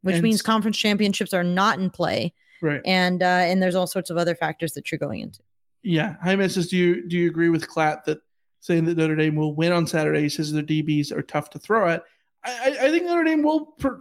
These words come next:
Speaker 2: absolutely prevent the, uh, and present the challenge, uh, for Caleb Williams. But like I said before, Caleb Williams is on a completely different level than he was earlier on in the season.
Speaker 1: Mm-hmm.
Speaker 2: So I think he can be slowed down by a very good defense,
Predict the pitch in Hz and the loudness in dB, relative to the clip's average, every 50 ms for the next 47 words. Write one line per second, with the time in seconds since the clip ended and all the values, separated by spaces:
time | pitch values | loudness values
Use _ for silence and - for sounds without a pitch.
0 | - - 254 277 269 - 285 269 294 285 269 - 226 190 208 202 202 196 185 170 | -2 -2 -2 0 0 -2 -2 0 2 0 0 0 0 0 0 0 0 0 -2 -2
1 | 180 180 - - 196 180 180 185 190 190 190 175 170 160 175 165 160 185 180 170 | -4 -6 -6 -2 0 0 0 -2 -2 -2 -2 0 0 0 -2 0 0 0 0 0
2 | 170 156 - - 175 165 165 160 160 160 156 - - - _ _ _ _ _ _ | -2 -4 -2 -2 0 0 0 0 -2 -2 -4 -6 -8 -12 _ _ _ _ _ _
3 | _ _ - 170 165 160 160 160 - 170 175 - 180 165 160 151 160 156 156 156 | _ _ -2 0 0 0 0 -2 -4 -2 0 0 0 0 0 0 0 0 0 -2
4 | 151 151 151 160 - - 180 180 185 190 196 190 180 - 226 202 180 175 156 - | -2 -4 -6 -6 -4 -4 -2 0 0 0 2 0 0 0 -2 -2 -2 -2 -2 0
5 | 226 254 233 175 165 156 156 - _ _ _ _ _ _ _ _ _ _ _ _ | 0 0 2 0 0 -2 -6 -8 _ _ _ _ _ _ _ _ _ _ _ _
6 | _ _ _ 208 190 175 170 180 - _ _ _ - - - 202 262 330 359 311 | _ _ _ -10 -8 -6 -6 -8 -10 _ _ _ -16 -6 -2 0 2 2 2 2
7 | 240 226 240 262 254 262 233 202 196 226 220 202 180 190 190 175 214 233 233 226 | 2 2 2 2 2 0 -2 -2 0 0 2 2 0 0 -2 0 0 0 2 2
8 | 196 214 214 247 220 - 185 190 190 202 196 196 190 185 180 175 180 185 190 180 | 2 0 0 -2 -2 0 0 0 2 2 2 2 2 2 2 4 4 2 2 0
9 | 175 - - 180 185 190 190 190 185 185 185 185 190 185 180 170 165 - - 180 | 0 -2 0 2 2 4 4 4 4 4 4 2 2 2 2 0 0 -2 -2 -2
10 | 185 190 214 262 262 294 277 185 196 180 160 190 180 180 170 - _ _ _ - | 0 0 0 0 -2 -2 0 0 0 2 2 2 2 0 -2 -6 _ _ _ -8
11 | - 226 220 208 196 185 - - 196 214 208 208 269 285 277 - - 269 254 254 | -4 -2 -2 -2 -2 -4 -4 -2 0 0 0 2 0 0 0 0 0 -2 0 2
12 | - 240 214 185 208 196 180 - - - 190 196 214 220 180 170 180 165 170 185 | 2 2 2 2 2 0 0 0 -2 -2 0 0 0 0 0 -2 -2 0 2 2
13 | 208 226 220 214 214 214 208 196 202 208 214 220 220 185 208 208 175 180 190 208 | 2 2 2 2 2 2 2 2 2 0 0 -2 -2 -2 -2 -2 0 -2 -2 -2
14 | 208 - 226 226 233 240 240 - - | 0 0 0 0 0 -2 -4 -8 -14